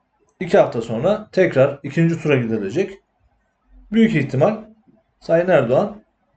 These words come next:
yine Cumhurbaşkanı olarak seçilecek. Burası belli değil tabii ki. Yani ama borsa bunu belirsizlik geçti olarak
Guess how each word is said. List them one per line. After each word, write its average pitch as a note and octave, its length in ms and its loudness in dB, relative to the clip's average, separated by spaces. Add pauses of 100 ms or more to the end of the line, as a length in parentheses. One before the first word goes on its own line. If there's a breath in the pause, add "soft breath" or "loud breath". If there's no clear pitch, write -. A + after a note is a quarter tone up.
(140)
yine F#3 280 0
Cumhurbaşkanı D#3 580 2
olarak A2 160 -4
seçilecek. B2+ 560 -4 (760)
Burası A#2+ 320 -2
belli G#2+ 200 0
değil G#2 200 -4
tabii F#2 240 -8
ki. G#3 300 -4 (1400)
Yani E3+ 380 2
ama G3 480 0
borsa E3 500 2
bunu G3 360 0 (140)
belirsizlik C3 640 0
geçti G3 280 0
olarak C#3+ 460 2